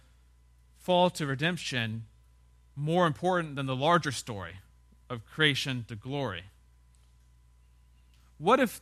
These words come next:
the mark is not legalism, rule following? What if the mark is union with God?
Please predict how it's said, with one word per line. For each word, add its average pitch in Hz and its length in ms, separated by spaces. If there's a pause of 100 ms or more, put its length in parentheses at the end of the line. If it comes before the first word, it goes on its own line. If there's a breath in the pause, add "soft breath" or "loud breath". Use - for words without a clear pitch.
(140)
the 180 80
mark 190 380
is 185 120
not 220 380 (680)
legalism, 117 720 (200)
rule 135 240
following? 98 580 (240)
What 185 140
if 190 60
the 208 60
mark 214 240
is 180 220
union 220 440
with 214 180
God? 208 360